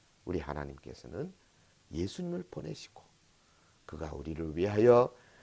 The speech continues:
친히 갈보리 십자가에 달려 피 흘려 속죄의 제물이 되심으로 이 인간이 도저히 해결할 수 없는 이 참 정말 난공불락의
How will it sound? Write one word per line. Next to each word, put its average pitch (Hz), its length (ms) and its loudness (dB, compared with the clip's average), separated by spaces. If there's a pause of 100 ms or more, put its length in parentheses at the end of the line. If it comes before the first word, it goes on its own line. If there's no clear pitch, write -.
(140)
친히 277 460 8
갈보리 202 500 10
십자가에 254 720 10
달려 143 520 8 (340)
피 - 180 6
흘려 285 360 6 (480)
속죄의 165 560 0
제물이 95 500 -4
되심으로 71 420 -12 (1080)
이 104 520 0 (840)
인간이 202 580 8 (140)
도저히 311 500 10
해결할 - 480 -4
수 - 180 -6
없는 92 420 -4 (640)
이 85 380 -6 (100)
참 156 420 -10 (140)
정말 196 380 -4
난공불락의 190 1300 2